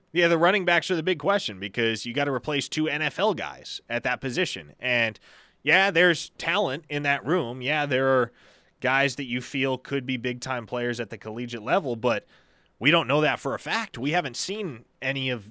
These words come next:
Jaden Blue. We haven't seen Cedric Baxter. We haven't seen anybody in that Texas backfield firmly establish themselves as a cog that you can build an offense around. And I just don't think you can build an offense around Quinn Ewers, Tyler.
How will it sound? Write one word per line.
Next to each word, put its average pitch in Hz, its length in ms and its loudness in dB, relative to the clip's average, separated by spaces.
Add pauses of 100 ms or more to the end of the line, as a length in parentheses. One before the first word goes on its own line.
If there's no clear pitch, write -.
Jaden 123 400 -4
Blue. 113 280 -2
We 117 140 -4
haven't 160 280 -2
seen 185 380 -6
Cedric 120 540 -4
Baxter. 98 640 -6
We 135 180 -4
haven't 160 420 -2
seen 160 360 -4
anybody 160 480 -2
in 123 80 -6
that 127 140 -4
Texas 135 360 -8
backfield 131 580 -6
firmly 147 480 -6
establish 147 600 -4
themselves 101 640 -8 (360)
as 127 160 -2
a 120 60 -4
cog 143 400 -2
that 123 100 -8
you 120 140 -8
can 123 160 -8
build 104 240 -6
an 120 80 -10
offense 139 460 -8
around. 104 400 -6
And 98 120 -4 (400)
I 156 140 6
just 269 260 -2
don't 233 240 0
think 247 240 -10
you 202 80 -10
can 151 200 -6
build 190 280 0
an 160 60 -2
offense 190 480 -2
around 151 320 0
Quinn 160 240 -2
Ewers, 123 380 -6
Tyler. 80 340 -8